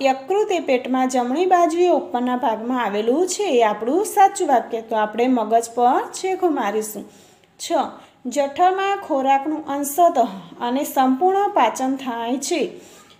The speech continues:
તો વિદ્યાર્થી મિત્રો, એમાં કયો વા-, શબ્દ રાખીએ તો સાચું વાક્ય બને? અંશતઃ.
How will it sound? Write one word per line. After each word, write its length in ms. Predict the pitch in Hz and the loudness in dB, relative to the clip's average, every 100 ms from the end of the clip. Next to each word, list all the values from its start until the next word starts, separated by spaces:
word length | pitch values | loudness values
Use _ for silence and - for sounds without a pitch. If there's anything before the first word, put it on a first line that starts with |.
| _ - | _ -10
તો 80 | 294 | -8
વિદ્યાર્થી 440 | 285 277 262 302 | -4 -2 -2 -2
મિત્રો, 360 | 285 277 285 285 | -4 -2 -2 0
એમાં 420 | 269 277 320 403 - - _ - - | -2 -2 -2 -4 -8 -20 _ -10 -4
કયો 220 | 285 339 | -2 0
વા-, 360 | 320 269 - - | 0 -2 -10 -4
શબ્દ 240 | 294 254 | -4 2
રાખીએ 400 | 311 311 294 302 | 4 4 2 -2
તો 180 | 311 339 | 0 0
સાચું 420 | 349 277 349 311 | 2 2 2 -2
વાક્ય 240 | 294 277 285 | -2 -2 -2
બને? 340 | 277 285 349 | -2 0 0
અંશતઃ. 600 | 427 359 381 370 339 269 | 0 0 0 2 2 2